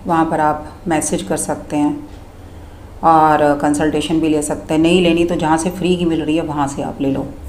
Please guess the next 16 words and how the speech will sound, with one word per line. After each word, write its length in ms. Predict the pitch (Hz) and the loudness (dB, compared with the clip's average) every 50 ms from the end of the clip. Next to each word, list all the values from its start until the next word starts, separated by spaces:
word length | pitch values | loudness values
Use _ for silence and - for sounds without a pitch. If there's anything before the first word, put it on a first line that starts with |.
| - - - - - - - - - - - - - - - - - - | -6 -4 -4 -6 -8 -12 -12 -14 -14 -14 -16 -16 -16 -18 -18 -12 -2 2
आप 260 | - 165 180 180 175 170 | 4 4 4 4 2 0
लोगों 220 | 160 151 147 147 | -2 0 0 0
तक 240 | 147 190 196 - - - | 0 -2 -4 -6 -6 -4
आपका 300 | 165 139 - - - 147 | -4 -4 -4 -6 -6 -6
सच 220 | - - 151 - | -6 -6 -8 -8
पहुँचना 420 | - - 156 151 147 - 160 156 | -8 -4 -2 0 2 2 2 0
चाहिए 380 | 151 147 156 143 135 135 135 139 - - - - - - - | -2 -2 -2 0 0 0 -2 -2 -6 -12 -16 -18 -18 -14 -8
और 60 | - | -6
सच 240 | - - 180 170 - - | -4 -2 -2 -2 -2 -2
भी 80 | - 175 | -2 -2
तभी 260 | - - 156 151 165 | -2 -2 -2 -2 -2
पहुँचेगा 440 | 160 - 151 151 147 - 151 147 156 | -2 -2 -2 -2 -2 -2 -2 -2 -4
जब 200 | 151 - 151 151 | -4 -6 -6 -6
आपका 240 | 147 135 135 - 170 | -6 -6 -6 -8 -12
कर्म 280 | - - - 147 - - | -12 -10 -10 -8 -8 -8
बनेगा। 280 | - - - - - | -8 -10 -12 -14 -16